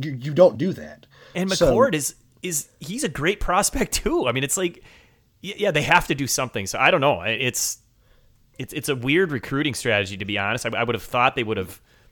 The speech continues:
Speaker 2: tried to stagger that position a little
Speaker 1: For,
Speaker 2: bit
Speaker 1: for,
Speaker 2: when you
Speaker 1: for
Speaker 2: get
Speaker 1: me,
Speaker 2: such
Speaker 1: you asked
Speaker 2: top
Speaker 1: me, you know,
Speaker 2: guys.
Speaker 1: why, why is Quinn Ewers outside my top ten? I mean, that's every bit of reason as anything else. I mean, I just don't know when he's gonna play.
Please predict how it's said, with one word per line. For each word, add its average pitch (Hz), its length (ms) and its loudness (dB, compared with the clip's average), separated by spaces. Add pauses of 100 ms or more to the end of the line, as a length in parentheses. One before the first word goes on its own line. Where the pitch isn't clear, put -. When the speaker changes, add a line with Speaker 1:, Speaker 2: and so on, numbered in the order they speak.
(300)
Speaker 2:
tried 131 180 2
to 117 80 -4
stagger 110 480 0
that 98 160 -4
position 98 400 -8
a 92 40 -6
little 85 180 -6
Speaker 1:
For, 175 100 4
Speaker 2:
bit 247 80 0
Speaker 1:
for, 262 60 -2
Speaker 2:
when 107 100 -4
you - 40 -6
Speaker 1:
for 185 60 -2
Speaker 2:
get 170 60 -2
Speaker 1:
me, 180 140 4
Speaker 2:
such 180 120 0
Speaker 1:
you 151 60 4
asked 156 180 4
Speaker 2:
top 196 80 2
Speaker 1:
me, 135 140 0
you 135 80 2
know, 127 100 4
Speaker 2:
guys. 120 80 0
Speaker 1:
why, 135 380 2 (340)
why 127 360 2
is 120 300 -2
Quinn 131 220 -2
Ewers 123 260 0
outside 120 300 -2
my 113 100 0
top 110 260 -4
ten? 123 220 -2
I 107 60 -2
mean, 117 120 -2
that's 143 200 0
every 139 260 0
bit 135 220 -2
of 110 100 -2
reason 113 320 -2
as 107 140 -6
anything 110 280 -6
else. 120 200 -4
I 110 40 -12
mean, 107 120 -6
I 139 160 -4
just 143 160 -12
don't 123 180 -2
know 113 220 0
when 107 320 -4
he's 117 180 -6
gonna 110 200 -4
play. 104 420 -8